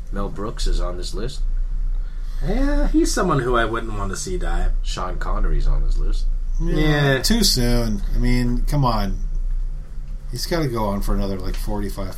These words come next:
Speaker 3: fifty years.
Speaker 1: Who's Valerie Harper? Why does that name ring a bell?
Speaker 3: Oh,
Speaker 2: I don't
Speaker 3: she's
Speaker 2: know.
Speaker 3: been on our list. She's Rhoda.
Speaker 1: Yeah. Oh, okay.
Speaker 2: Oh, that's right.
Speaker 3: She was on the
Speaker 1: Olivia, Olivia Newton-John. She's beat cancer four times.
Speaker 2: So Van Dyke,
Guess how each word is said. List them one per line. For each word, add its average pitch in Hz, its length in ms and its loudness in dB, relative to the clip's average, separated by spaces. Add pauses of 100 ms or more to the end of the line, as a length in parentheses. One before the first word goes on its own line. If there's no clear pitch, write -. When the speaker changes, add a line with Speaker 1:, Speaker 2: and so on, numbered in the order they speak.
(100)
Speaker 3:
fifty - 300 -2
years. - 320 0
Speaker 1:
Who's 156 160 2
Valerie 117 460 0
Harper? 101 360 -2
Why 95 160 -6
does 104 120 -8
that 90 140 -8
name 85 160 -4
ring 76 120 -2
a - 60 0
bell? - 160 2
Speaker 3:
Oh, 113 220 0
Speaker 2:
I - 20 2
don't 123 160 0
Speaker 3:
she's 139 180 0
Speaker 2:
know. 143 80 2
Speaker 3:
been 160 120 0
on 151 140 2
our 147 160 2
list. - 600 0
She's 113 180 -2
Rhoda. 120 260 2
Speaker 1:
Yeah. - 200 0 (200)
Oh, 117 680 0
okay. 104 120 0
Speaker 2:
Oh, 107 380 0
that's 101 240 -2
right. - 240 -2
Speaker 3:
She 127 140 0
was 135 120 4
on 131 200 2
the 107 280 2 (220)
Speaker 1:
Olivia, 113 560 2 (160)
Olivia 117 320 -2
Newton-John. 110 560 -2
She's - 220 0
beat 104 200 -6
cancer 107 300 -6
four 104 220 -6
times. - 420 -6
Speaker 2:
So 202 280 4
Van 196 360 0
Dyke, 226 360 2